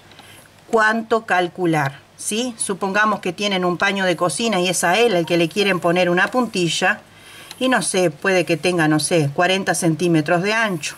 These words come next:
Bueno, tienen que tener en cuenta que cada motivo lleva dieciséis puntos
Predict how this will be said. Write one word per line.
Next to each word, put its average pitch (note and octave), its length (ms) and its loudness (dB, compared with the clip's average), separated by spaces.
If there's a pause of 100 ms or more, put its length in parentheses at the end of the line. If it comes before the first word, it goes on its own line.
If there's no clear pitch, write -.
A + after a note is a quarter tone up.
Bueno, C#3 280 -2 (500)
tienen A#3 300 2
que G#3 100 0
tener G3+ 300 -2
en G#3+ 140 0
cuenta G#3 440 0
que E3+ 140 0
cada G#3+ 320 2
motivo G#3 480 -2
lleva F#3 320 0
dieciséis F3+ 520 0
puntos E3 720 -2